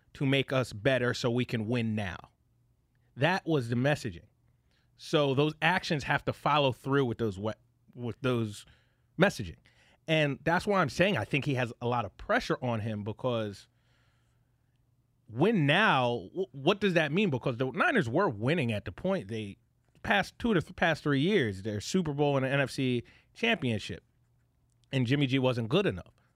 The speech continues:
So the next thing is to win a Super Bowl. Now, am I gonna, am I gonna realistically say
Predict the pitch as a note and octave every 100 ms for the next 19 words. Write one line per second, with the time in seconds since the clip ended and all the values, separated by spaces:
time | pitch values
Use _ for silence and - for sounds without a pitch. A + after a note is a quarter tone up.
0 | _ _ _ _ _ - D#3 C#3 A#2 D#3+
1 | B3 - - C4+ C#3+ B2 - - D3 E3+
2 | C3+ - F3 B2 G#2 G2 G#2 D3 G3 G#3+
3 | D#3+ D#3 B2+ A2 - _ F3 G3 E3+ C#3
4 | D3 D3 C#3+ C#3+ B2 C#3 B2 D3+ C#3+ B2+
5 | A#2